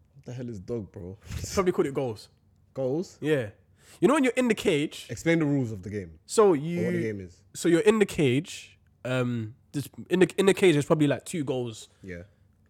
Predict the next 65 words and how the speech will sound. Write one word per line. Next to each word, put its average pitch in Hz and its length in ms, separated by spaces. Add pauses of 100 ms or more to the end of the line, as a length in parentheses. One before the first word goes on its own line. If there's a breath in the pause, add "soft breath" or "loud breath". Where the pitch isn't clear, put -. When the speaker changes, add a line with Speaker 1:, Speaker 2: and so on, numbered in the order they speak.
(120)
Speaker 2:
from 131 160
each 123 140
other, 110 160
yeah? 117 320
Speaker 1:
Yeah. 90 300
Speaker 2:
But 151 80
then, 156 80
like, 151 160
the 143 80
fence 165 380
is 156 120
shaped, - 600 (240)
the 151 80
fence 180 320
is 143 240
patterned 135 340
in 127 80
a 127 40
certain 139 300
way 135 120
where 117 120
there's 113 140
one 143 160
section, 123 520 (420 soft breath)
another 135 200
section, - 380
another 127 240
section. 110 340
Speaker 1:
Yeah, 107 100
and 95 100
then 104 60
you 104 60
make 101 140
a 101 40
goal 101 220
out 92 80
of 95 60
that. 98 140 (180)
Speaker 2:
You 151 100
make 170 160
goals 175 260
out 139 120
of 135 80
them. 127 180
Speaker 1:
Yeah, 131 80
yeah, 123 120
Speaker 2:
So 165 60
everybody, 185 240
Speaker 1:
yeah. 214 80
Speaker 2:
each - 60
person 175 240
Speaker 1:
Everyone 156 40
Speaker 2:
gets 165 140
Speaker 1:
has - 40
Speaker 2:
a - 20
Speaker 1:
a - 20
Speaker 2:
goal. 165 180
Speaker 1:
goal. 104 100
Yeah, 117 200
Speaker 2:
What - 20
Speaker 1:
yeah. 180 60
Speaker 2:
did 185 100
you 208 60
call 165 160
it? 104 120